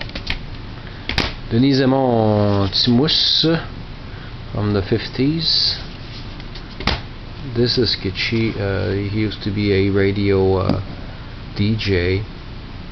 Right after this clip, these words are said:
Very, and he, he turned out to be the manager for, uh, Rock Voisine, a big star in Qu-, a French Canadian star who, uh, made it big in France. Anyway, um, yeah, I turn. Oh God, he's ugly. Oh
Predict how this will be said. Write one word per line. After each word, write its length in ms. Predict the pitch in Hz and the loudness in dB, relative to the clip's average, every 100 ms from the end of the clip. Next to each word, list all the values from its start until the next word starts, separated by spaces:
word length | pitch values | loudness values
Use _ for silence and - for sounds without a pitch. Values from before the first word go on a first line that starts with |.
| - - - - - | -12 -12 -12 -8 -2
Very, 460 | 104 98 92 65 50 - - 104 | 2 2 2 0 -4 -6 -6 -4
and 120 | 98 | 0
he, 160 | 110 135 | 0 0
he 380 | - 127 123 107 | -2 -2 0 0
turned 220 | - 127 | 0 2
out 220 | 120 123 - | 4 2 0
to 100 | 107 | 0
be 260 | 104 107 | 4 4
the 120 | 107 | 4
manager 560 | 101 110 117 107 104 110 | 4 4 4 4 4 2
for, 420 | - 104 101 95 | 2 4 4 6
uh, 260 | 92 85 92 | 4 4 2
Rock 140 | 107 98 | 2 4
Voisine, 380 | 107 101 95 101 | 4 4 4 2
a 60 | 92 | 2
big 200 | 95 95 | 2 2
star 480 | - 110 98 95 | 0 2 4 2
in 540 | 92 92 95 98 95 95 - | 2 0 -2 -4 -4 -6 -6
Qu-, 80 | |
a 140 | - 90 | -6 -4
French 240 | 107 98 | -4 -4
Canadian 440 | - 98 98 92 82 | 0 2 2 2 -2
star 360 | - 110 98 | 0 2 2
who, 400 | 95 98 92 85 | 2 4 4 4
uh, 300 | 82 82 82 82 | 2 0 0 0
made 220 | 95 92 | 2 2
it 160 | 85 85 | 2 2
big 160 | 92 | 2
in 100 | 90 | 0
France. 380 | 82 101 98 - - | 0 0 0 -2 -2
Anyway, 160 | 139 117 - - - - - - - | 0 0 -2 -10 -10 -10 -10 -6 0
um, 920 | 123 127 123 123 123 123 127 131 120 | 2 4 4 4 4 4 4 2 2
yeah, 240 | 120 107 107 - - - | 4 4 0 -6 -10 -8
I 80 | 101 - | -8 -4
turn. 160 | 127 110 | -2 0
Oh 140 | 101 90 - | -2 -2 -4
God, 140 | 92 | -4
he's 160 | 87 90 | -2 -2
ugly. 280 | 90 87 92 - - - | -2 -2 -4 -6 -10 -10
Oh 80 | - | -10